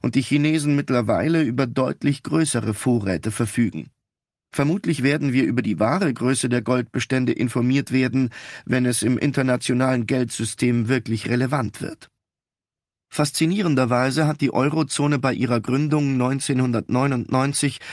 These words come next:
bereits den Stein ins Rollen gebracht. Damals wurde entschieden, dass fünfzehn Prozent der Reserven der Eurozone in Gold gehalten werden.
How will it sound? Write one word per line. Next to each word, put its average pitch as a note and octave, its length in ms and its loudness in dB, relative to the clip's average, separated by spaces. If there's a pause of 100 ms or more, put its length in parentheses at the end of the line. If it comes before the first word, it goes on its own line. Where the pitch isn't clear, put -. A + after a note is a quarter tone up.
(160)
bereits B2+ 480 0
den B2+ 180 2
Stein B2+ 400 0
ins C3 260 -2
Rollen A#2+ 300 0
gebracht. - 560 -8 (400)
Damals D3 520 0
wurde D#3 240 0
entschieden, D3+ 600 0 (320)
dass C#3 240 0
fünfzehn D3 560 -2
Prozent C3+ 640 -2
der A#2 140 0
Reserven B2+ 520 0
der B2 140 0
Eurozone B2+ 640 0
in C3+ 180 0
Gold D#3 340 0
gehalten A2 500 -2
werden. - 320 -6